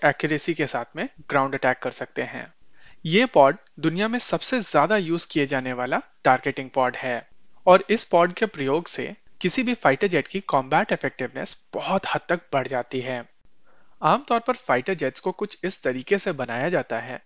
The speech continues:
कि ये एयर टू एयर कॉम्बैट के लिए पहले से ही तैयार होते हैं, लेकिन जब बात आती है एयर टू ग्राउंड अटैक की, तब फाइटर जेट के पास में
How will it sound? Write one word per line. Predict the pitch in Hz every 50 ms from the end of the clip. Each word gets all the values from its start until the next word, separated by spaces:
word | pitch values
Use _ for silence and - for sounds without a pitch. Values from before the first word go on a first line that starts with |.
| - -
कि | - 202
ये | 214 226 - - -
एयर | 151 143 156 175
टू | - 220 214
एयर | - - 147 151 170
कॉम्बैट | - - 127 127 123 127 139 151 -
के | - 165 139
लिए | 120 117 120 147 - _ - - -
पहले | 139 127 147 165 185
से | - - 170
ही | 147 175 233 _ -
तैयार | 131 117 117 117 117 123
होते | 120 131 120 - 117 123
हैं, | - - 113 113 - _ _ - - - - - -
लेकिन | 190 190 - 269 254
जब | 226 247 226 185
बात | 170 156 175 - 185
आती | 156 139 - 147 143
है | 139 156 196 247 - - -
एयर | 156 170 190
टू | - 220 196
ग्राउंड | 147 - 135 131 170 214 196
अटैक | 151 - 135 117 117 - - -
की, | - 147 175 - _ _ - - - - -
तब | 254 269
फाइटर | 262 - - 160 147 147 - 214
जेट | 185 202 185 -
के | - 202 180
पास | - 127 123 123 - - -
में | 131 151